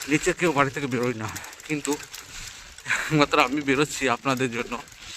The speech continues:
হাটের সন্ধানে। যে এত কষ্ট করে যে বেরোচ্ছি, একটা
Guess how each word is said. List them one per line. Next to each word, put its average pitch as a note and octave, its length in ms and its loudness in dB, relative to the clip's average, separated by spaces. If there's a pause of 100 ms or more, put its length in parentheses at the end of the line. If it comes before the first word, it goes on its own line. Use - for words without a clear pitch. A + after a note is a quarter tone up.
(640)
হাটের D3+ 320 4
সন্ধানে। A2+ 400 0 (1120)
যে C3+ 80 4 (120)
এত B2+ 80 0 (120)
কষ্ট D#3+ 260 2
করে E3+ 100 8 (100)
যে E3 120 6
বেরোচ্ছি, D#3 360 4 (1160)
একটা F3+ 140 4